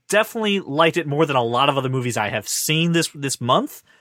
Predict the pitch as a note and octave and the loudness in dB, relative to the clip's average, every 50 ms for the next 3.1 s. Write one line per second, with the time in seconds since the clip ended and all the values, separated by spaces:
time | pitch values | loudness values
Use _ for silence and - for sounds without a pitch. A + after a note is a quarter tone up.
0 | _ _ _ _ _ A#2 A#2 A#2+ A#2 A2+ A#2+ B2+ A#2+ G#2+ G#2 - - - D3 F3 | _ _ _ _ _ 0 2 2 2 2 0 -2 -2 -2 0 2 2 4 4 4
1 | A3+ B3+ C4 A#3+ G#3 F3+ C3 C#3 C#3+ C#3+ D3 C#3+ C#3 C3 C3 B2+ A#2+ A#2 A#2 A2+ | 4 2 0 0 0 0 -2 -2 -2 -2 -2 -2 -2 -2 -2 -2 -2 -4 -4 -4
2 | - C3 A#2+ G#2+ - _ - B2+ A#2 G#2 - A#2 A2+ A2+ C3+ D#3+ - - F#3+ G3 | -6 -8 -8 -8 -12 _ -12 -10 -8 -8 -6 -6 -2 -2 -2 0 2 4 2 2
3 | F#3+ | 2